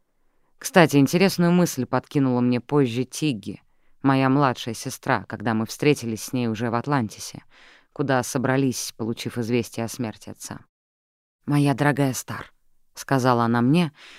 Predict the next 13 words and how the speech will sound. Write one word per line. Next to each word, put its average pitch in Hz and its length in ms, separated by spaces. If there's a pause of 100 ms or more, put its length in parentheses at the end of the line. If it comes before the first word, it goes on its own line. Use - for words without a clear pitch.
(140)
когда 151 380
мы 139 160
вместе 135 380
с - 100
остальными 131 520
сестрами 135 640
отправились 127 640
покататься 123 640
на 110 140
катере 139 460
по 135 140
Женевскому 123 760
озеру, 110 440